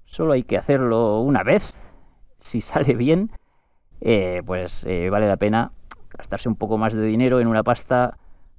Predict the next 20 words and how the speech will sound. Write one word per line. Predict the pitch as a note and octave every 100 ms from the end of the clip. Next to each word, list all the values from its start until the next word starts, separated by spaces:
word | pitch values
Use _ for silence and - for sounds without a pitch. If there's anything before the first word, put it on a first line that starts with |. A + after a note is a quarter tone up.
| -
creo | C3 D3+
yo, | A2+ C3+
vaya, | A2 C3+ D3 -
en | - G#2
una | G#2
pasta | G#2+ - G2+
que | G2 F2+ F2+ F2+ F2 E2+ G2
funciona. | G2+ G#2 C3+ F3 F#3+ - - - - -
En | B2 C3+
fin, | F3+
asegurarnos | G#2+ A#2+ A#2+ B2 D#3+ - - -
de | G2
que | - G2
ya | F#2+
que | G2+
lo | G#2+
hacemos, | A2 C3+ C#3+ - -
lo | - -
hacemos | - D#3+ F#2
bien. | F2 A#2+